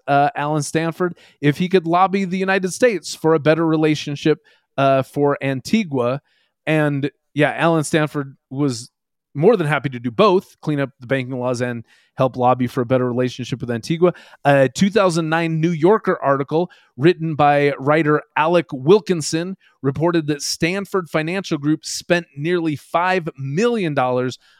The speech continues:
on lobbying the United States over ten years on issues around money laundering,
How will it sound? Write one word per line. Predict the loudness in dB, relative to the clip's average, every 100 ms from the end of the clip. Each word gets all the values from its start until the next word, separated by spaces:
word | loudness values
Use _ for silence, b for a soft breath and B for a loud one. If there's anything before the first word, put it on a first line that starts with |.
| b
on | -2 0
lobbying | 2 4 2 -2 -4
the |
United | -4 -4 -4 -6
States | -2 -2 -2
over | -8 -8
ten | -6 -6 -6
years | -6 -6 -6
on | -10 -8
issues | -8 -6 -8
around | -6 -4 -6 b b -8
money | -2 0 2
laundering, | 2 2 0 0 -2